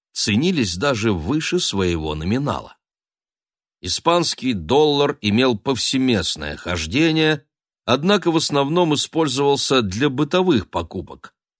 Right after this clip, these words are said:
Крупные же сделки обычно заключались в китайской валюте, самой мелкой единицей которой была монета каш, другое её название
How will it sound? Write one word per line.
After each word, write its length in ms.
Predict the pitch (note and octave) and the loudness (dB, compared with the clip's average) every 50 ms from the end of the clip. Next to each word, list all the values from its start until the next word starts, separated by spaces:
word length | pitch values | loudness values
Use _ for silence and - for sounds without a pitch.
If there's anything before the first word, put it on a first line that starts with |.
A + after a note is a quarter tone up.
| _ _ _ | _ _ _
Крупные 500 | - B2+ F#3 G3+ - C3 A#2+ G#2+ G#2 F#2+ | 2 2 2 2 2 2 2 2 2 2
же 140 | D#2+ F#2 | 0 -2
сделки 640 | F#2+ D#2+ D2+ D#2+ E2+ F#2+ E2+ E2 D#2 - E2 D2 - _ _ _ _ - | -4 -4 -4 -4 -4 -2 -4 -4 -4 -8 -12 -12 -12 _ _ _ _ -6
обычно 480 | - A#2 B2+ F3 F#3+ F3 - - D3 A#2+ | -4 0 2 2 2 0 0 0 0 0
заключались 840 | G#2 C3 A#2+ C3 C3 B2+ A#2 - D#3 D3 C#3 C3+ C3 - - - - _ _ _ | 0 -2 -2 -2 -2 -2 -2 0 0 0 2 0 -2 -2 -4 -6 -8 _ _ _
в 120 | _ - - | _ -20 -8
китайской 680 | - - F3+ - - F#3+ D3 F#2+ - - - - - E2 | -6 -4 -4 -2 0 0 0 2 0 -2 -4 -6 -6 -6
валюте, 540 | D#2 D#2+ E2 E2+ E2+ D#2 - - D#2+ D#2+ - _ _ _ _ _ _ | -6 -4 -2 -2 -2 -4 -4 -6 -10 -10 -12 _ _ _ _ _ _
самой 460 | _ - - - A#2+ G#2+ G2+ G2 F#2+ F#2 | _ -6 -2 0 2 2 4 4 2 4
мелкой 420 | F#2+ G#2 G#2 G2+ F#2 E2 - F#2+ | 4 4 2 2 0 -2 -2 -2
единицей 640 | F2+ E2+ F2 F2 E2+ F#2 A#2 D#3 E3+ D#3 - - D3+ | -2 -2 -2 -2 -2 -2 0 0 -2 -2 -2 -2 -2
которой 540 | C#3+ - C#3+ C#3 D3+ D3 C#3+ D3 C3 - _ _ _ _ | -2 -2 -2 0 0 0 0 0 -2 -6 _ _ _ _
была 300 | - C3 C#3 E3+ F#3+ F3 | -2 0 2 4 4 4
монета 500 | D3+ B2 A2 G#2+ A2+ A#2+ A2 - A#2+ A2+ | 4 4 4 4 4 2 2 2 -2 -2
каш, 540 | G2 - - C3+ A2 E2+ - - - - - _ _ _ _ _ _ | -2 -2 0 0 0 0 -2 -6 -10 -10 -14 _ _ _ _ _ _
другое 400 | - F2+ G2 G#2 F2 G2+ A2 G#2+ | -6 -2 -2 0 2 2 4 4
её 180 | G#2 G2+ G2+ G2+ | 4 4 4 2
название 800 | G2 G#2 G2+ D#2+ F#2+ G#2 G#2+ G2 F#2+ F#2 F#2 F#2 F2+ F2+ F2 - | 2 2 0 0 0 0 0 2 2 0 0 0 -2 -2 -4 -8